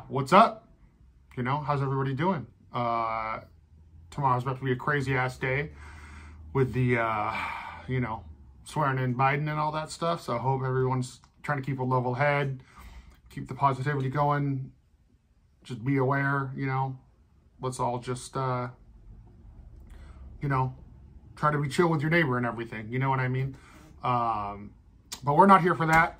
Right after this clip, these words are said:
We're here for another episode of My Journey with Bell's Palsy. What is up? Uh, those of you that have been tuning in,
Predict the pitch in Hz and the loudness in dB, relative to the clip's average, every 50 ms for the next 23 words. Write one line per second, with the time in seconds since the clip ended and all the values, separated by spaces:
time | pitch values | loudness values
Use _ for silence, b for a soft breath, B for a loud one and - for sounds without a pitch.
0 | - - - 139 143 143 147 147 143 147 147 147 143 147 147 143 143 139 - 151 | -16 -10 -6 -4 -2 0 0 -2 -2 -2 0 0 0 0 -2 -4 -6 -4 0 2
1 | 151 147 143 135 120 123 131 127 127 127 131 131 135 139 139 143 135 135 - 135 | 2 2 2 0 0 2 2 2 2 2 0 0 0 0 2 0 0 -2 -2 -2
2 | 131 139 135 131 - - - - 139 139 139 139 135 127 - - - - 147 143 | 0 0 0 -2 -4 -10 -6 0 2 4 4 4 2 -2 -4 -6 0 4 4 4
3 | 135 131 120 110 - - - - 120 127 135 131 - 131 131 120 - - 143 139 | 4 2 -4 -10 -12 -14 -12 -4 0 0 0 0 0 -2 -4 -4 -2 -2 -2 -2
4 | 123 - - B B B B B B B B B B - - 175 175 - - 165 | -2 -2 -8 B B B B B B B B B B -2 0 0 0 2 6 8
5 | 170 170 175 190 170 165 170 175 170 170 170 170 143 151 151 131 143 147 139 143 | 8 10 8 6 6 6 6 8 8 8 8 6 0 -2 -2 -2 0 0 0 0
6 | 139 131 - 151 151 147 143 143 143 139 139 139 143 143 143 - | -2 -2 -2 -2 -2 -2 -2 -2 -2 -4 -4 -4 -6 -6 -10 -12